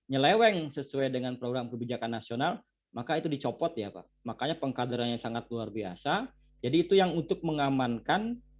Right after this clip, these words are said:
eh, orang partai itu sebenarnya untuk, bukan untuk mempengaruhi, Pak, tapi untuk mengamankan kebijakan dari pemerintah pusat. Misalkan dari pemerintahannya itu, dari pemerintah pusatnya A, maka sampai ke bawah pun A, Pak.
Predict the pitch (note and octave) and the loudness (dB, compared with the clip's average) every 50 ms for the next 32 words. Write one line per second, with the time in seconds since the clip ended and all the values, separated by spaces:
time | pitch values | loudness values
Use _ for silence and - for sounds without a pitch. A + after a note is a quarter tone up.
0 | _ _ _ - C#3+ C#3 C#3 C3+ C3 B2+ - - - C#3+ C#3 C3+ C3+ C#3 C3+ - | _ _ _ -2 0 2 2 4 2 2 0 0 0 2 2 2 2 0 2 2
1 | C3+ C3+ - D3 B2+ C#3+ - G#3 G3+ - D#3 D#3 F3+ C#3+ D3+ C#3 - E3+ D#3 C3+ | 0 2 2 0 0 0 0 -2 -2 0 0 0 0 0 0 -2 -4 -6 -4 -4
2 | C#3 B2+ - D3+ D3 C#3+ C3+ D3 - C#3+ C#3 B2+ A#2+ C3+ C3+ C3+ C#3 C3 B2+ A#2 | -4 -2 -2 -2 -2 -2 -4 -4 -4 -4 -4 -4 -2 -2 0 0 0 0 -2 -4
3 | - - - - _ - - - - - C3 - - G3+ E3+ - - E3+ E3+ D#3 | -6 -10 -16 -20 _ -20 -20 -14 -6 -6 -6 0 2 2 2 2 2 4 4 4
4 | D#3 D3 C#3+ C#3+ - G#3 G3+ - - D#3+ D#3 D#3 D3 C3+ C3 C3 B2+ B2+ C3 B2+ | 4 2 0 -2 -2 -4 -4 -2 -2 -2 0 2 2 2 4 4 2 2 2 2
5 | - E3+ F3+ F3 - D3+ C#3 C3+ C3+ A#2 - C3 B2 A#2+ - D#3+ E3 E3 D3 B2 | 2 0 0 2 0 0 2 2 0 0 0 0 0 0 0 -2 -2 0 0 0
6 | A#2 C3 B2+ - C3+ B2+ B2 B2 A#2 B2+ B2 - D3+ C3+ - - F#2+ - - _ | 0 -2 -2 -2 -2 0 0 0 0 -2 -4 -4 -6 -6 -6 -6 -8 -8 -10 _
7 | _ _ _ _ _ _ _ _ _ _ _ _ _ _ _ _ _ _ _ _ | _ _ _ _ _ _ _ _ _ _ _ _ _ _ _ _ _ _ _ _
8 | _ _ _ - B2 B2+ C3+ D3 C#3+ C#3 C3 C3 - C3 A#2+ C3 B2 A#2+ B2+ A2 | _ _ _ -4 -2 0 0 2 2 4 4 4 2 2 0 0 0 0 0 2
9 | A2 C3 C3 B2+ B2 - C3+ C3 B2 B2 - - C#3+ B2+ B2 B2 - C3 B2 A#2 | 2 2 2 2 2 2 2 2 2 0 -4 -6 -4 -2 -2 -2 -2 -2 -4 -4
10 | A2+ - C#3+ - - C3 - - E3+ G3 A#3 - - - _ _ - - - G#3 | -2 -2 -4 -2 -2 -2 0 2 2 0 0 -2 -8 -20 _ _ -2 0 2 0
11 | F#3 - F#3 F3 F3 F3+ F3 F3 D#3+ D#3 D3+ D3+ D#3 D#3 - A#3+ A3+ - - C3 | 2 4 4 4 4 4 4 4 6 6 8 6 6 8 8 6 6 6 4 -2
12 | A#2 - - - | -2 -2 -4 -8